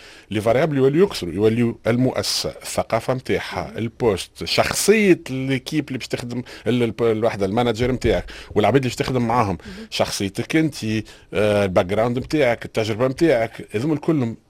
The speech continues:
Speaker 1: معلومات برشا كي تحطهم باش يوليو يعطيوك، آه، آه، معناتها ان بروفيل. On parle de profiling, on parle plus de recrutement, on parle de
Speaker 2: مهم.
Speaker 1: profiling.
Speaker 2: مهم.
Speaker 1: باش يعطيك بروفيل نتاع كانديدا اللي يكون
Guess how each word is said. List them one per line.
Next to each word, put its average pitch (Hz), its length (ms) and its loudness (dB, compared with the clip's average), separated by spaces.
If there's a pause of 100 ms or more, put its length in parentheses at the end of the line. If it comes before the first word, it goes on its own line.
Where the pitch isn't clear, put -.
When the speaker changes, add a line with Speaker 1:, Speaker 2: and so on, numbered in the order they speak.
(100)
Speaker 1:
معلومات 113 480 -2
برشا 160 280 -2
كي 82 100 -12
تحطهم - 480 -8 (500)
باش 120 140 0
يوليو 185 180 2
يعطيوك، 233 460 -2 (720)
آه، - 160 -6
آه، 113 220 -2 (140)
معناتها 104 340 -6
ان 95 60 -2
بروفيل. 220 520 -4 (200)
On 90 200 -4
parle 104 100 -2
de 98 80 -2
profiling, 113 520 -4
on 87 40 -6
parle 80 180 -14
plus 117 160 -6
de 95 60 -2 (100)
recrutement, 101 340 -6
on 98 140 -6
parle 87 100 -4
de 87 100 -6
Speaker 2:
مهم. - 20 -12
Speaker 1:
profiling. 107 680 -4
Speaker 2:
مهم. 240 140 -12 (240)
Speaker 1:
باش - 80 -12
يعطيك - 440 -4
بروفيل 131 480 -2
نتاع - 200 -10
كانديدا 107 720 -6
اللي 120 180 -4
يكون 202 500 -8